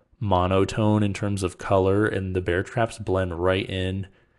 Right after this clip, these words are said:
And there was a part near the beginning of the game where I heard a chainsaw in the distance, and I was like, "Oh shit,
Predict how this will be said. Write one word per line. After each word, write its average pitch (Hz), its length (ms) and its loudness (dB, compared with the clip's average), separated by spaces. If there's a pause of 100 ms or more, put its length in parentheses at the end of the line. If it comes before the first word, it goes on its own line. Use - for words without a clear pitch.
(440)
And 98 360 -2
there 117 240 6
was 127 160 6
a 104 40 4
part 107 420 2
near 110 240 4
the 104 60 2
beginning 98 260 0
of 92 80 0
the 90 80 -2
game 85 440 -4
where 85 520 -2 (920)
I 101 160 -4
heard 135 460 2
a 117 140 -2
chainsaw 107 880 -2 (240)
in 117 140 2
the 107 80 2
distance, 92 580 -4
and 107 80 0
I 104 60 2
was 98 100 0
like, 95 140 -4
"Oh 104 120 2
shit, - 440 -4